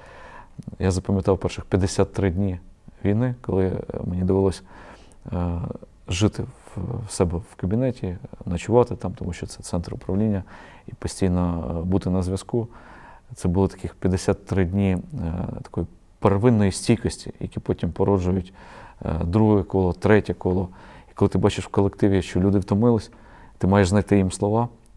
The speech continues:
а ти сам втомився. І потім ти повертаєшся до внутрішньої мотивації. Ти не маєш права втомитись, тому що ти, е, орієнтир для інших.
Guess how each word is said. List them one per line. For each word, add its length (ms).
а 60
ти 120
сам 220
втомився. 460
І 40
потім 280
ти 100
повертаєшся 560
до 140
внутрішньої 560
мотивації. 500
Ти 100
не 80
маєш 220
права 240
втомитись, 380
тому 180
що 140
ти, 160
е, 240
орієнтир 420
для 140
інших. 380